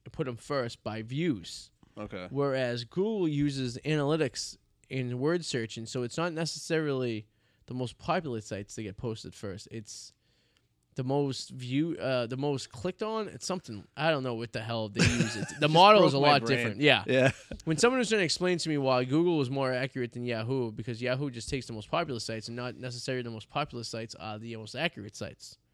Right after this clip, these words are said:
Speaker 1: Whereas the Google sites take some kind of collective formula of some sort. I don't fucking know. Some
Speaker 2: Anyway.
Speaker 1: smart guy in Cambridge figured that out, I guess.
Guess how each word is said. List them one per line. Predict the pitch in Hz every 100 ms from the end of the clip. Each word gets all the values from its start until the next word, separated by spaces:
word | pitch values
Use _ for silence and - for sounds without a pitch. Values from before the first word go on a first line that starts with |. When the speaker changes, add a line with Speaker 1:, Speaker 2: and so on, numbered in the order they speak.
| _ _ _ _ _ _
Speaker 1:
Whereas | 131 131 120
the | 123
Google | 127 160 180
sites | 151 - 123 113 - - - _
take | - 156 139 -
some | 147 143
kind | - 139 131
of | 113 - _ _ _ _ _ _ _ _
collective | - 143 151 147 156 123 110 - _ _ _
formula | - - 175 165 120 104 104
of | 104
some | - 113
sort. | - 101 -
I | 113 117
don't | - - _ _ _ _
fucking | - - -
know. | - _ -
Some | - -
Speaker 2:
Anyway. | -
Speaker 1:
smart | - 131 110
guy | 123 107
in | 107
Cambridge | 120 107 95
figured | 104 95
that | 71 78
out, | 50 73
I |
guess. | 80 - -